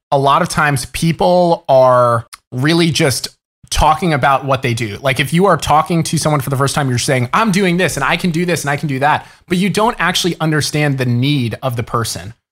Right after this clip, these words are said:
Why are they even a prospective client? What is their need? Are they kinda just flaunting with the idea of working with you? Or is this a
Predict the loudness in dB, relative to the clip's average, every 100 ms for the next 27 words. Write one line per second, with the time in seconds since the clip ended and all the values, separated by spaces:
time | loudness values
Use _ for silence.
0 | _ _ 2 4 4 4 4 2 2 0
1 | -2 -2 -2 -2 -4 -4 -6 -6 -12 -10
2 | -10 -10 -16 -8 0 0 0 0 0 0
3 | -2 -2 -6 -10 -14 -20 _ _ -4 0
4 | 0 0 -2 0 0 -4 -6 -16 _ _
5 | -16 -6 0 2 2 -2 -2 -2 0 0
6 | 0 0 2 2 0 -2 -4 -4 -2 0
7 | 2 0 -4 _ 0 0 0 -2 0 -2
8 | -4 -4 -2 -4